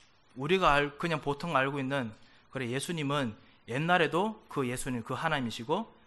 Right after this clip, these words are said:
하나님께서는 지금도 그 하나님이시고, 앞으로도 그 하나님이시다"라는 말도 되지만요, 그 안에 또 문맥상 보면 다른 뜻도 있습니다. 그것은 뭐냐면요, 하나님과 그리스도께서는요,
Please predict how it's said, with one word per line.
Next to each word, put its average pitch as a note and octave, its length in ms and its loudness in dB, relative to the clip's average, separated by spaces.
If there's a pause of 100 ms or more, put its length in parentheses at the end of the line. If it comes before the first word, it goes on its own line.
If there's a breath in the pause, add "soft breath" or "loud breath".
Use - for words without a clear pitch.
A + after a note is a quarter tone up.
(240 soft breath)
하나님께서는 E3+ 680 2
지금도 F3 460 0
그 - 80 -8
하나님이시고, A#2 800 -4 (220 loud breath)
앞으로도 D#3+ 400 0
그 - 100 -10
하나님이시다"라는 C3 1300 -2
말도 B2+ 320 -2
되지만요, A2+ 580 -6 (280 soft breath)
그 C#3 100 4
안에 D3+ 240 4
또 A#2+ 200 0
문맥상 C#3 560 -4
보면 A2 260 -6
다른 A#2 260 -4
뜻도 E3+ 300 -8
있습니다. G#2 480 -12 (360 soft breath)
그것은 D#3 300 -4
뭐냐면요, A#2+ 640 -2 (400 loud breath)
하나님과 E3+ 540 0
그리스도께서는요, B2 840 -2